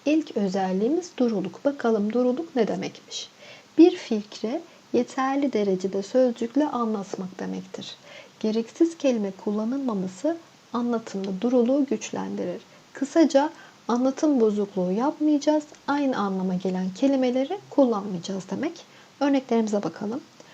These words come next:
Hava soğuyunca mecburen arabasına binmek zorunda kaldı diyor. Şimdi mecburen kelimesiyle zorunda kalmak kelimesi bizim için aynı anlama gelen kelimelerdir. Dolayısıyla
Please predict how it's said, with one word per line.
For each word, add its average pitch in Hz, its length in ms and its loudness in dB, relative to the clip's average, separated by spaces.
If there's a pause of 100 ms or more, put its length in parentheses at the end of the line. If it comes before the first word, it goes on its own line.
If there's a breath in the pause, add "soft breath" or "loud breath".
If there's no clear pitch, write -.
(180 loud breath)
Hava 294 240 4
soğuyunca 294 640 4
mecburen 262 680 -2 (100)
arabasına 254 680 0
binmek 185 380 -2
zorunda 226 520 2
kaldı 208 460 -4 (100)
diyor. 170 140 -4 (360 loud breath)
Şimdi 185 200 0
mecburen 320 680 4
kelimesiyle 226 720 -2
zorunda 240 400 0
kalmak 196 600 -2 (400 loud breath)
kelimesi 294 680 2 (300 loud breath)
bizim 269 240 2
için 311 320 -6
aynı 277 320 0
anlama 180 360 -2
gelen 180 320 -4
kelimelerdir. 277 880 0
Dolayısıyla 262 580 0